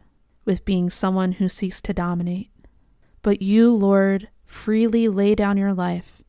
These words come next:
and pick it up again. Lord, send your Holy Spirit into our hearts, into our minds, into our very being, so that all that we are will proclaim your praise, so that we will truly believe that we can trust you.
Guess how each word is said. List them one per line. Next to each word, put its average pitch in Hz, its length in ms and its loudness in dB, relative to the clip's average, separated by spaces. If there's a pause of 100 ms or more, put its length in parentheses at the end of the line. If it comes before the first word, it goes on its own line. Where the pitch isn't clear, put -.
and 175 200 -6
pick - 180 -4
it 175 100 -2
up 165 160 -4
again. 165 360 -8 (600)
Lord, 196 240 2
send 202 220 0
your 202 120 2
Holy 202 220 2
Spirit 180 540 -2
into 185 240 -6
our 185 100 0
hearts, - 440 -4
into 185 180 -2
our 180 100 -2
minds, 196 400 -2
into 185 220 -4
our 185 140 -2
very 214 360 0
being, 170 460 -4 (400)
so - 160 -6
that 175 260 -4 (200)
all 226 260 0
that 233 180 -2
we 180 200 -4
are 170 420 -8 (140)
will 202 100 0
proclaim 208 580 0
your 208 140 0
praise, 175 600 -10 (380)
so - 140 -12
that 190 160 0
we 202 100 2
will 202 160 2
truly 247 520 0
believe 185 600 -2 (300)
that - 260 -6
we 202 420 0
can 196 260 -6
trust - 720 -8
you. 165 300 -10